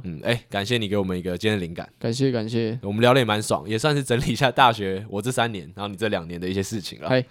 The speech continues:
Speaker 2: 没错。
Speaker 1: 对，好，那我们还是到了今天要来推歌了。
Speaker 2: 嗯。
Speaker 1: 嗯，今天是伟伟来推歌。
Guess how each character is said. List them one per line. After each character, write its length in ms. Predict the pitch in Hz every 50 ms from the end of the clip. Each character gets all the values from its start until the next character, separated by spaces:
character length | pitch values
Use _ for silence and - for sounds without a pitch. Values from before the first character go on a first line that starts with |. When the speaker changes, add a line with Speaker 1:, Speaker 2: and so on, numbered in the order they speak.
| -
Speaker 2:
没 120 | - 127 120
错。 240 | 120 - 123 120 - - _ _ _
Speaker 1:
对， 160 | 107 104 - 101 -
好， 300 | - 117 139 139 123 -
那 140 | - 123 120
我 80 | 117 110
们 100 | 104 104
还 80 | 104
是 300 | 107 113 117 117 113 110
到 180 | 104 123 113 110
了 60 | 104
今 120 | 95 107
天 140 | 107 104 107
要 220 | 110 104 101 101 98
来 160 | 92 90 90
推 200 | - 120 107 107
歌 180 | 95 107 104
了。 180 | 101 92 87 - _ _ -
Speaker 2:
嗯。 300 | 131 123 120 113 120 123 -
Speaker 1:
嗯， 80 | 80 80 - - _ - - - - - -
今 100 | - 127
天 80 | 135
是 80 | 135 139
伟 100 | 131 110
伟 140 | 95 95 95
来 100 | 98 95
推 140 | 101 104 101
歌。 180 | 101 101 98